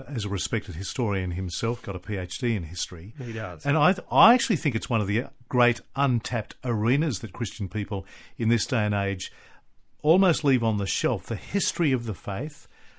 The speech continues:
Speaker 1: uh, the trustworthiness of the way that the faith's been recorded through the centuries. What do your writers say about that?
Speaker 2: Well, I think the history of the faith, very important for Christians to know. We're probably a bit,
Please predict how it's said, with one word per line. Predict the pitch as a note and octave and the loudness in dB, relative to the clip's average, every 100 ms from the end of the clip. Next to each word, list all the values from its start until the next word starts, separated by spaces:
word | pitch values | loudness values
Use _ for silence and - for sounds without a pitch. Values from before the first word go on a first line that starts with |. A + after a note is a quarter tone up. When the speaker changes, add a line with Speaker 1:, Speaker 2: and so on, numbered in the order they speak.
| - - | -20 -16
Speaker 1:
uh, | F#2+ | -12
the | F2+ G2+ | -10 -10
trustworthiness | - - D#3 C#3+ - C3+ B2+ A2+ A2 - - - - - - - - | -6 0 2 2 2 4 4 4 2 0 -6 -10 -20 -20 -20 -16 -6
of | G#2 | -2
the | G#2+ | 2
way | A2+ G#2+ | 4 4
that | G#2+ | 0
the | G2 | -4
faith's | - A2 - | -2 -2 -2
been | - G#2+ | -2 0
recorded | G2 - A#2 G#2+ G2 | -2 -4 -4 -4 -4
through | - | -6
the | F#2+ | -6
centuries. | F#2+ B2 B2 - E2+ D#2+ - - - | -4 -4 -4 -6 -12 -14 -16 -20 -2
What | D3 | 2
do | |
your | E3 | 2
writers | C3+ C3+ A#2+ - | 4 4 2 -2
say | B2 | -2
about | G#2+ G#2 - | -2 -4 -6
that? | G#2 D2+ - - - - - | -10 -10 -16 -20 -20 -20 -10
Speaker 2:
Well, | - A#2 | -2 0
I | A#2 | 2
think | B2 D#3+ | 2 4
the | C3 | 4
history | E3+ - C#3+ | 2 2 0
of | |
the | B2 | 0
faith, | - C3 A#2 | 0 0 0
very | B2+ A#2 D#3 D#3+ | -4 4 6 8
important | C#3+ C#3+ B2 G#2+ | 6 2 2 -4
for | |
Christians | A#2 C3+ B2+ C3 - | -4 -2 -2 -4 -8
to | - | -8
know. | A2 G#2 A2+ D3+ | -8 -6 -6 -6
We're | D3 | -6
probably | D3+ C#3 A#2+ | -2 -2 -2
a | |
bit, | A2+ A#2+ | -6 -8